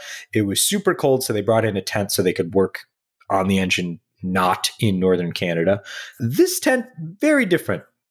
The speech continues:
much more having a birthday party in a backyard kind of thing, but a tent nonetheless. And they'll replace what needs replacing, and it sounds like they're gonna fly it out. So yeah,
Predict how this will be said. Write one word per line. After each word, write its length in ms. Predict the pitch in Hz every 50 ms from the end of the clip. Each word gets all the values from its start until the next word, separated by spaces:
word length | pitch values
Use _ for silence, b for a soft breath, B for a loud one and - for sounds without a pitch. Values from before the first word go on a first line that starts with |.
| _ _ -
much 260 | 165 180 175 - -
more 540 | 190 180 175 170 160 156 156 151 143 139 B B B B B B - _ _ _ _ _ _ -
having 460 | - - 143 139 135 135 139 131 123
a 340 | 113 107 104 101 95 90 - - _ _ _ _ _ -
birthday 300 | 117 113 - - 101 -
party 360 | - 101 87 78 76 - - -
in 80 | - 104
a 60 | 98
backyard 520 | - 95 87 - - 90 82 80 - - -
kind 180 | - 82 73
of 40 | -
thing, 200 | - - 67 - B B B B B B _ -
but 100 | 135 165
a 40 |
tent 240 | - - - 233 -
nonetheless. 640 | 135 123 110 98 80 73 76 85 120 - - - - B B B B B B _ -
And 480 | 131 139 147 151 151 160 160 160 151 - 123
they'll 460 | 143 151 170 190 202 220 202 196 - _ _ _ -
replace 840 | 139 139 160 160 - - 180 214 220 - - - - - - - _ -
what 180 | 139 156 156
needs 240 | 156 165 175 147 151
replacing, 560 | 156 151 - 156 156 175 170 - 214 208 190
and 80 | 175 147
it 100 | - -
sounds 360 | - - 104 110 123 131 -
like 200 | 151 151 - -
they're 120 | - 131
gonna 280 | 131 - - 110 135 151
fly 420 | 151 - - - - 143 143 160
it 60 | 160 139
out. 300 | 143 180 190 - - -
So 340 | - 110 104 98 98 - 95
yeah, 280 | 110 143 190 151 -